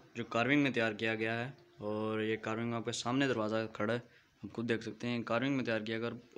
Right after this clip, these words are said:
लकड़ी का नाम बता दूँ, लकड़ी में, लकड़ी इसमें पड़तल और कैल की लकड़ी इस्तेमाल की गई है, और ये इस तरह कार्विंग में तैयार किया गया है, खुद देख सकते हैं आप कितना खूबसूरत दरवाज़ा बनाया गया है। ये देखें, तो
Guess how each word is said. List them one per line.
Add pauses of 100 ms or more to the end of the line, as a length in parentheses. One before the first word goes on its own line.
(140)
लकड़ी
का
नाम
बता
दूँ,
लकड़ी
में, (120)
लकड़ी
इसमें
पड़तल
और (680)
कैल
की
लकड़ी
इस्तेमाल
की
गई
है, (280)
और
ये
इस
तरह
कार्विंग
में
तैयार
किया
गया
है,
खुद
देख
सकते
हैं
आप (760)
कितना
खूबसूरत
दरवाज़ा
बनाया
गया
है। (640)
ये
देखें, (2250)
तो